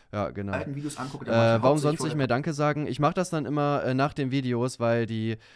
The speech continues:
Speaker 1: ja, es ist, es ist auch dumm so. Ich kann die Leute ja auch verstehen, die Uncut-Leute und so,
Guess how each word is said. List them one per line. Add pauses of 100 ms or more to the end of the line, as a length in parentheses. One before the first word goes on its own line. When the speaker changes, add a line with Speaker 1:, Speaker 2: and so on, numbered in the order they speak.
(140)
Speaker 1:
ja,
es
ist,
es
ist
auch
dumm
so.
Ich
kann
die
Leute
ja
auch
verstehen,
die
Uncut-Leute
und
so,